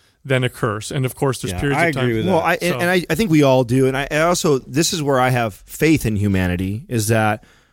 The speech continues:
Speaker 3: what you see, and this goes back to our free market, we're all huge fans of that. And when you think about what's happening right now in the market, if you follow it, there's this huge rise in mindfulness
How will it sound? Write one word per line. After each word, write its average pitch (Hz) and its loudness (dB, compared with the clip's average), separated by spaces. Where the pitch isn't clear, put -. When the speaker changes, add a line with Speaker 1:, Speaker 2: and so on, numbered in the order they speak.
Speaker 3:
what 135 0
you 170 2
see, 117 -2
and 110 -4
this - -6
goes 123 2
back 113 0
to 120 0
our 113 2
free 123 0
market, 113 0
we're 107 0
all 107 2
huge 110 -2
fans 104 -2
of 104 -2
that. 107 0
And 117 -4
when 110 0
you 110 0
think 123 -2
about 113 2
what's 117 0
happening 120 0
right 110 -2
now 104 -2
in 101 -2
the 101 -2
market, 113 0
if 101 -4
you 110 -6
follow 139 2
it, 113 0
there's 127 2
this - -6
huge 135 2
rise 110 0
in 113 -4
mindfulness 117 -2